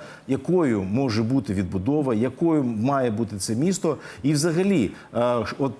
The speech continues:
після того, як ми переможемо у війні,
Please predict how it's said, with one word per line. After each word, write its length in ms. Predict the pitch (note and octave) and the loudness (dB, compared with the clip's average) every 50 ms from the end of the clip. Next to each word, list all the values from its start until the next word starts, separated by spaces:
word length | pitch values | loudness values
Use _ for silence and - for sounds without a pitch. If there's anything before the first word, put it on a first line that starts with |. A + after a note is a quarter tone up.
| - - | -12 -4
після 380 | - G3 A3 G#3 - F#3+ F3 D#3 | 0 0 0 2 2 0 0 0
того, 520 | C#3 G#2 G2 - D#3+ F3 E3 D3+ D3+ D3+ | 0 -4 -4 -2 0 0 2 2 2 2
як 160 | C3+ C#3 C3+ A2 G2+ | 2 2 0 0 0
ми 320 | A2+ B2+ C3+ C#3+ D3 D3 | 0 2 2 2 2 0
переможемо 600 | D3 - B2+ A#2+ A#2 A#2 C3 C#3 B2+ B2 B2 A#2 A2+ | 0 -2 -2 0 0 0 0 0 0 0 0 0 2
у 100 | G#2+ G2+ | 2 2
війні, 560 | F#2 G2 G2 F2+ E2+ E2 F2 G2 B2+ E3+ | 2 2 2 2 0 0 0 0 0 0